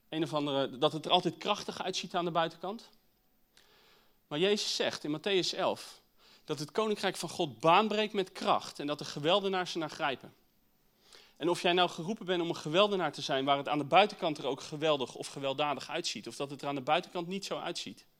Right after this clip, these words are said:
Als God bewogenheid in je laat groeien,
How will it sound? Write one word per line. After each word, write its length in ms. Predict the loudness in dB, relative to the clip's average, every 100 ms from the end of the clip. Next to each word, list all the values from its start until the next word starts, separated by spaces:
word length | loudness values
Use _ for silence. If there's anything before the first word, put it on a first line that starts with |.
| _ _ _ _ -20 -20 -20 _
Als 140 | -8 -4
God 160 | -2
bewogenheid 540 | -2 2 2 2 -2 0
in 100 | -2
je 60 |
laat 140 | 0 -2
groeien, 480 | -2 -2 -2 -8